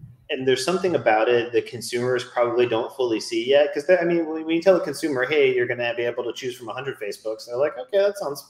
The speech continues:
you know, pretty good." Maybe Facebook won't control everything. That sounds better.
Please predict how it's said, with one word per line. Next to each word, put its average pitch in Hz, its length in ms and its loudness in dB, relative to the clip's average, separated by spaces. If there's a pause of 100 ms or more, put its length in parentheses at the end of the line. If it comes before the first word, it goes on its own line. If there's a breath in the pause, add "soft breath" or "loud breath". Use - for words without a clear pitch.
(400)
you 143 80 2
know, - 60 -4
pretty 131 180 4
good." 107 240 4
Maybe 139 300 6
Facebook 131 320 2
won't 117 180 -2
control 113 540 2
everything. 113 420 -2
That 117 160 -2
sounds 120 240 -4
better. 113 300 -2